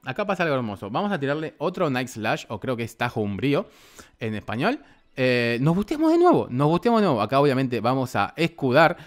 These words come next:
este ataque para, porque tenemos doble ataque. Y vamos a ver cuánto le saca con un hit. Un hit le sacó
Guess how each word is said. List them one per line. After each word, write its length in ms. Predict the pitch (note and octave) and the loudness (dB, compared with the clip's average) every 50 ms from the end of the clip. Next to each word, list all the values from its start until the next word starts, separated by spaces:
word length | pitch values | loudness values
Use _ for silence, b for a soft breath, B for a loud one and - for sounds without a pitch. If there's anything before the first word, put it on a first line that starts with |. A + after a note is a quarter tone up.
| B B | B B
este 540 | - C3 C#3+ C#3 - - C#3+ C3 B2 A#2+ A#2 | -6 -4 -4 -4 -2 -2 0 2 2 2 0
ataque 300 | A2 A2+ - D3 C#3+ F3 | 0 0 -2 -2 -2 -2
para, 260 | D#3 C3+ A2+ A2 G#2+ | 0 0 0 0 0
porque 200 | F#2+ - F#2+ F#2+ | -4 -8 -10 -8
tenemos 340 | F#2+ G2 G2 G2+ G2 F2+ - - | -8 -6 -6 -6 -6 -8 -10 -12
doble 320 | G#2 A2 A2 A#2 A#2 A2+ | -8 -4 -2 -2 -2 -2
ataque. 380 | G#2+ A2+ C3 C3+ C3 D#3+ G#3+ b b b b b b b b _ | 0 0 0 0 0 -4 -8 b b b b b b b b _
Y 220 | - F3+ G#3 A#3 G#3+ | 0 2 2 0 2
vamos 260 | E3+ D#3+ F3 F#3+ - | 2 2 2 2 2
a 40 | D3+ | 0
ver 100 | F#3 G3 | 0 0
cuánto 160 | A3 F#3 D3 | 0 0 0
le 80 | B2 G#2+ | 0 0
saca 220 | D#3 F3 F3 C#3+ | 2 2 2 2
con 120 | B2 A#2 | 2 0
un 140 | C3 D#3+ F3 | 0 0 -2
hit. 300 | - - - A#2 G#2 - - | -2 -4 -6 -8 -8 -6 -4
Un 140 | F3 G3 | -4 -2
hit 180 | - - B3 - | -2 -2 -4 -2
le 100 | F#3+ D3 | -2 0
sacó 540 | C#3 - C3 A#2+ D#3+ F#3 A3 B3 - _ | 0 0 0 2 4 4 2 2 -2 _